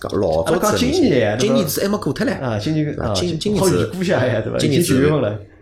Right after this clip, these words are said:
Speaker 1: 还勿能预估。阿拉就讲讲老早子做奔驰个伐？
Speaker 2: 啊。
Speaker 1: 老早子做奔驰闲话呢，基本高头阿拉就讲哈姆浪趟加了一道，呃，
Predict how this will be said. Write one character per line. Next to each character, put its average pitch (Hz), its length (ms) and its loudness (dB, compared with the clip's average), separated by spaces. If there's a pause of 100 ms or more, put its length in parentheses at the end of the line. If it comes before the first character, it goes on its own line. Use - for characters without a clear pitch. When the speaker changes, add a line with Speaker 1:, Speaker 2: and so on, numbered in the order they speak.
(140)
Speaker 1:
还 107 200 2
勿 90 120 0
能 92 120 0
预 76 140 -2
估。 - 240 -14
阿 95 80 -4
拉 120 100 0
就 113 140 0
讲 120 140 0
讲 123 120 0
老 78 120 2
早 139 120 -4
子 139 120 -2
做 92 120 -4
奔 87 140 -4
驰 80 60 -2
个 67 100 -2
伐？ 57 80 -8
Speaker 2:
啊。 - 120 -12
Speaker 1:
老 82 40 -2
早 135 140 -2
子 156 100 -2
做 147 100 -4
奔 151 200 -2
驰 147 80 0
闲 98 240 0
话 107 80 -2
呢， 113 140 0
基 - 120 -6
本 127 140 -2
高 120 100 0
头 117 100 0 (1000)
阿 104 80 -2
拉 113 100 0
就 107 140 0
讲 107 120 -2
哈 127 140 -6
姆 123 80 -2
浪 113 100 0
趟 110 220 -4
加 117 140 -2
了 117 120 0
一 101 40 0
道， 104 200 0 (320)
呃， 78 800 -2